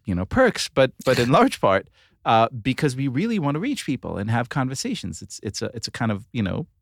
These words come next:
very deep, uh, desire. Uh, and so these concerns are, are not bad, but I,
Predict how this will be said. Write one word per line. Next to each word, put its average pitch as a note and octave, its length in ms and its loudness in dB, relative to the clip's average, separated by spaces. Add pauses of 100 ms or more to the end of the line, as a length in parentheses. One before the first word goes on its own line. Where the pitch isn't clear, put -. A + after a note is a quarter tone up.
(140)
very G#2 600 2 (560)
deep, G#2+ 360 -2 (220)
uh, G2+ 240 -4 (460)
desire. B2 520 0 (420)
Uh, A#2 220 2
and C3 180 2
so D3 220 2
these D3+ 220 -2
concerns A#3+ 460 0
are, D#3 160 0
are D3 160 0
not D#3+ 240 -2
bad, G#3+ 280 4
but C3+ 160 2
I, - 140 -14